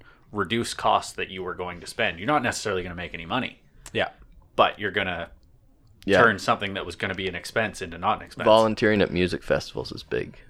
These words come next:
Speaker 1: Yeah, that's a great one.
Speaker 2: Right.
Speaker 3: Yeah.
Speaker 2: So you d-, get free, free
Speaker 3: Yeah.
Speaker 2: access, or you're basically there.
Speaker 3: Right. Or you,
Speaker 2: Regardless,
Speaker 3: you
Speaker 2: yeah.
Speaker 3: go one,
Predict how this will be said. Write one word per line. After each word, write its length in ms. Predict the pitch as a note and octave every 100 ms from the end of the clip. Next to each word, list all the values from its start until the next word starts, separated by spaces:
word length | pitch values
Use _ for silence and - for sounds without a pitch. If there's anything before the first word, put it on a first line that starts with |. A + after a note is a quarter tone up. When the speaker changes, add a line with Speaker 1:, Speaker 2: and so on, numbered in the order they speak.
| -
Speaker 1:
Yeah, 220 | G2+ F2+
that's 180 | E2 F2
a 40 |
great 180 | F2+ F#2+
one. 160 | E2 D2+
Speaker 2:
Right. 360 | G2+ A#2 A2+ G#2+
Speaker 3:
Yeah. 140 | F2 E2 -
Speaker 2:
So 140 | -
you 120 | A#2
d-, 180 | G#2+ B2+
get 220 | G#2+ A2+
free, 420 | - A2 G2 F#2 F2
free 160 | - G#2+
Speaker 3:
Yeah. 100 | F#2
Speaker 2:
access, 320 | E2+ F#2+ F#2
or 180 | F2+ E2+ -
you're 220 | A#2+ B2
basically 480 | A2+ A2+ - F#2+ G2
there. 400 | F2 G#2+ F2+ E2+ - - - - - - - -
Speaker 3:
Right. 360 | A#2 A2+ F2+ E2+
Or 200 | G#2 G2
you, 60 | F#2
Speaker 2:
Regardless, 280 | F#2+ F#2 F#2+
Speaker 3:
you 120 | G2
Speaker 2:
yeah. 40 | F#2
Speaker 3:
go 560 | F#2 F2+ E2+ E2+ D#2+ -
one, 360 | F2+ E2+ E2+